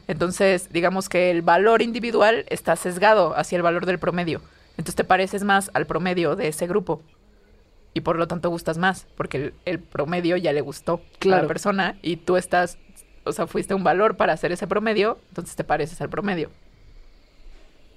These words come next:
Speaker 1: Y acabas gustando más.
Speaker 2: Solo queremos pertenecer.
Speaker 1: <laughs>
Speaker 2: Solo queremos ser iguales que todos los demás. No queremos individualidad.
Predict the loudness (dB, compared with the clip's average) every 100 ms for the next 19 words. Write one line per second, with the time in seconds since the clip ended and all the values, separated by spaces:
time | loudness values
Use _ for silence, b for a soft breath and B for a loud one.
0 | -20 -6 -4 -2 -2 -4 -4 -6 -6 -8
1 | -10 2 4 4 4 0 0 -2 0 0
2 | 2 4 4 4 4 4 6 4 2 0
3 | -2 -2 -6 -4 -8 -8 -20 -2 0 4
4 | 4 4 4 4 6 4 2 2 4 6
5 | 4 4 6 6 6 2 4 4 4 2
6 | 4 6 6 6 4 4 4